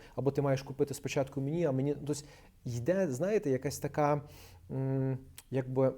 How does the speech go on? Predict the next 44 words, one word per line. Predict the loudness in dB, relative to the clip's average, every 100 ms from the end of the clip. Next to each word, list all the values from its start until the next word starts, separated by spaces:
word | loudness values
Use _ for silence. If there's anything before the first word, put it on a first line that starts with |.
| -2
у |
вас | 2 2
вже | 4 2
не | 2
стосунки, | -2 -6 -2 -2 2 2
а |
у |
вас | 4 2
дійсно | -2 -6 -4
якась | 0 -2
певна | 0 0 2 0 0
екселівська | -4 0 2 2 0 -2 -4
таблиця. | -2 4 4 4 2 -2 -2 -4 -4
<laughs> | -6 -4 2
Вона | 6
в | 10
реальності | 10 10 2 0
навіть | 2 2
так | 2 2
деколи | 2 4 4
виглядає. | 4 4 6 6 4 -4 -14 -10
Тобто | -8 -2
це | 0 4
певна | 4 6 4
екселівська | 4 4 4 2 0
таблиця | 2 2 2 2
підрахунків, | 2 4 4 4 0 0 -4 -6 -14 -16 0
да? | 4 4 2 -14 -16 -14 -6
Приход, | 0 4 4
розход, | 4 0 2 0 0 -4
ви | -2
собі | -2 -4
дійсно | -4 -4 -4
рахуєте. | -6 -4 -6 -6 -8
Але | -2 2 2 0 -4
ви | -2
маєте | -2 0 -2
зрозуміти, | -4 -4 -4 -4 -6
що | -6 -6
любов — | 0 2 2
це | 0 -2
не | -2
є | 0 0
екселівська | 0 -4 -6 -4 -6 -8